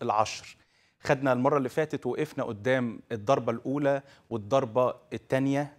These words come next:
ضربة تحويل الماء إلى دم وضربة الضفادع. لكن سؤالنا الحلقة اليوم هو سؤال يمكن يكون مفاجئ للبعض،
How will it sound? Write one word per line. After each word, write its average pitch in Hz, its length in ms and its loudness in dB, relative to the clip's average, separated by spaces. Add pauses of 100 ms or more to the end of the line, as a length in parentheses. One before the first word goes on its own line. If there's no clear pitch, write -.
(100)
ضربة 113 300 0
تحويل 143 440 -4
الماء 131 340 -2
إلى 113 140 -2
دم 127 320 -2
وضربة 117 420 0 (520)
الضفادع. 104 580 2
لكن 151 260 -2
سؤالنا 175 520 2
الحلقة 120 800 0 (400)
اليوم 139 560 2
هو 139 320 4
سؤال 143 680 2 (260)
يمكن 143 500 -2
يكون 135 340 -2 (100)
مفاجئ 127 420 0
للبعض، 120 460 4